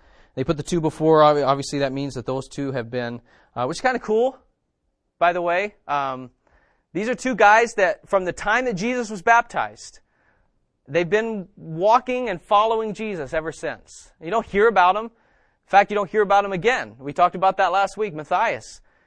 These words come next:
You don't hear a word about him again for the rest of the Bible. And yet here's guys that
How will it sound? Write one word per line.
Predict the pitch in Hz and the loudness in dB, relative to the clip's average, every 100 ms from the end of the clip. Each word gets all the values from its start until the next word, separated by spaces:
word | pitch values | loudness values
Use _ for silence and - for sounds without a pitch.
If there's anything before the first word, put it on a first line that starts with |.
| _ - | _ -8
You | |
don't | 226 | -2
hear | 233 240 | 2 2
a | |
word | 214 262 320 | 2 0 0
about | 220 135 120 | 0 -2 -2
him | 123 | -6
again | 156 285 226 113 - | -4 -4 -4 -12 -14
for | - | -8
the | 196 | -4
rest | 190 240 247 | 0 0 0
of | 240 220 - _ 202 | -4 -6 -10 _ -6
the | |
Bible. | 202 240 277 107 117 _ | 0 0 0 -8 -16 _
And | 156 175 | -12 -8
yet | 175 | -8
here's | 190 214 196 | -6 -8 -4
guys | 202 202 190 | -4 -4 -4
that | 160 139 | -6 -6